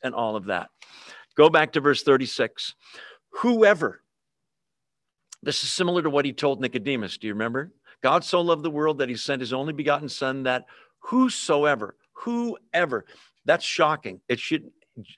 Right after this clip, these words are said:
Nicodemus thought it would be whichever Jew believes. This is whoever in the whole world.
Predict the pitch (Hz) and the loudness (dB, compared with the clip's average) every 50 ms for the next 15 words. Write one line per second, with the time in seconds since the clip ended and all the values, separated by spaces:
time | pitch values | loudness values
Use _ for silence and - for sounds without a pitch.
0 | _ - - 135 147 151 175 156 180 202 208 202 - - - 147 131 131 139 139 | _ -10 0 0 0 0 0 -2 0 0 0 0 -2 0 0 0 0 0 -2 -4
1 | 117 107 135 131 127 123 123 123 - 147 147 147 165 160 143 127 120 151 190 185 | -4 -4 -4 -4 -2 -2 -2 -2 0 -2 0 0 -2 -6 -6 -8 -6 -4 0 0
2 | 143 117 120 127 - - 117 127 131 151 156 127 107 107 107 107 107 - - - | 0 0 -2 -6 -6 -6 -6 -4 -2 0 -2 -2 -2 -4 -6 -8 -12 -14 -16 -18
3 | - - _ _ _ 151 147 - 170 147 - - - 156 147 143 143 139 135 110 | -20 -20 _ _ _ -4 -4 -4 -6 -6 -8 -8 -4 -2 0 4 4 4 4 2
4 | 101 - - _ _ _ _ _ _ _ _ _ _ _ _ _ _ _ _ - | -2 -12 -12 _ _ _ _ _ _ _ _ _ _ _ _ _ _ _ _ -6
5 | 120 120 117 110 101 131 139 143 147 139 131 123 110 87 85 85 | -4 -2 -2 -2 0 2 2 2 2 2 2 2 2 2 0 -4